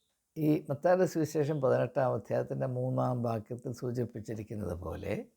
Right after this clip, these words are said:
ശിശുക്കളെ പോലെ ആയിത്തീരുന്ന അവസ്ഥയുമായി ബന്ധമുണ്ട് എന്ന് ഞാൻ തിരിച്ചറിഞ്ഞിട്ട് ഏറെ നാൾ ആയിട്ടില്ല. എന്താണ് ഈ ആദ്യ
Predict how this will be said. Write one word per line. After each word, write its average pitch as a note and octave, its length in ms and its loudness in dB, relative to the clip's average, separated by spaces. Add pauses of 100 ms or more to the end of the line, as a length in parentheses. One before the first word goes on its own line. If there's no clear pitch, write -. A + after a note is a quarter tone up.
(680)
ശിശുക്കളെ G3 760 0 (100)
പോലെ D3 240 8 (220)
ആയിത്തീരുന്ന C3 720 2 (100)
അവസ്ഥയുമായി B2+ 720 0 (120)
ബന്ധമുണ്ട് A#2+ 680 2 (120)
എന്ന് G2 200 -4 (1600)
ഞാൻ E3 200 4 (100)
തിരിച്ചറിഞ്ഞിട്ട് D3+ 800 4 (360)
ഏറെ D3+ 240 8 (140)
നാൾ A#2 200 2 (400)
ആയിട്ടില്ല. G2 480 -2 (2500)
എന്താണ് D#3+ 480 6 (140)
ഈ A#2+ 40 0 (100)
ആദ്യ A2+ 240 0